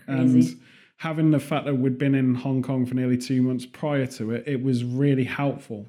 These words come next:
Speaker 2: It was like a jump over a six-hour flight, whatever it is, to Tokyo. And because Tokyo, I'd gone in there with all the pre-context of it's gonna be really alien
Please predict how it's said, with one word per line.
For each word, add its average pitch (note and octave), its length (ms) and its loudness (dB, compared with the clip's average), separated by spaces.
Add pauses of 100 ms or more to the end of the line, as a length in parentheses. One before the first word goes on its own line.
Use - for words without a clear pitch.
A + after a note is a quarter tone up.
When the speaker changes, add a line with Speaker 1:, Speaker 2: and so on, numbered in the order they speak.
(100)
Speaker 2:
It C3 80 -4
was B2 160 -2
like C3+ 220 -4
a B2+ 40 0
jump C3+ 400 0
over B2 520 0 (720)
a B2 180 -2
six-hour B2 560 -4
flight, C3 320 -4
whatever A#2+ 320 -2
it A2+ 80 -2
is, A#2 160 0
to - 120 -20
Tokyo. B2 600 -4
And A#2 480 -2 (960)
because G3+ 360 2
Tokyo, D3+ 680 2 (180)
I'd D#3 280 -2
gone D#3+ 160 2
in D3+ 160 2
there C#3+ 160 2
with C3 160 0
all C#3+ 140 2
the C#3 40 2
pre-context C#3+ 1120 0
of A#2 260 -4 (960)
it's C3 160 -10
gonna D3 220 -2
be C3 100 0
really C3 380 -2
alien C3+ 640 -2